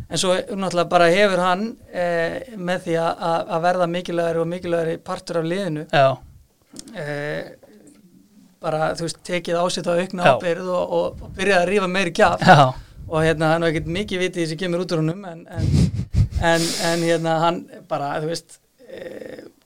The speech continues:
Speaker 1: gerði þetta bara á réttan hátt.
Speaker 2: Algjörlega.
Speaker 1: Og, og vinnu þeir alltaf inn, ungi leikmenn, þeir vinna sér inn virðingu með því að, að, að einhvern veginn vera bara all in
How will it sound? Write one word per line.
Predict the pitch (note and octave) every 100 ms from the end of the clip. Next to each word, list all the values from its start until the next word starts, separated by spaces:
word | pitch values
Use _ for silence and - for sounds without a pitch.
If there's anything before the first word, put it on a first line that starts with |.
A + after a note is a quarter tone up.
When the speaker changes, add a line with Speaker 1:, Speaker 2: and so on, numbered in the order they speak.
| _ _ _ _ - - - - _
Speaker 1:
gerði | G3+ G3
þetta | G3 F#3+
bara | F#3+
á | F#3+
réttan | G#3 - F#3
hátt. | G#3 - - - E3
Speaker 2:
Algjörlega. | D3+ E3 C3+ B2+
Speaker 1:
Og, | D#3+
og | E3
vinnu | F3+ F#3+
þeir | F#3 F#3+
alltaf | - G3+ G3
inn, | G3 - - _ _ _ _ _
ungi | G#3 G3+ G3+
leikmenn, | F#3+ G#3 F#3+ E3+
þeir | E3+ G3
vinna | G#3 E3+
sér | F#3 F#3+
inn | F#3
virðingu | G3 F3+ D#3 D#3+ E3
með | G3 F3 F3
því | F3
að, | E3 E3 -
að, | - E3 E3 - -
að | E3+ E3 F3+
einhvern | G3 D#3+ E3 E3
veginn | E3 E3 _ _ _ _ _ _ _ - -
vera | E3+ F#3 F3
bara | E3 E3
all | F3 F3+ F3+
in | F#3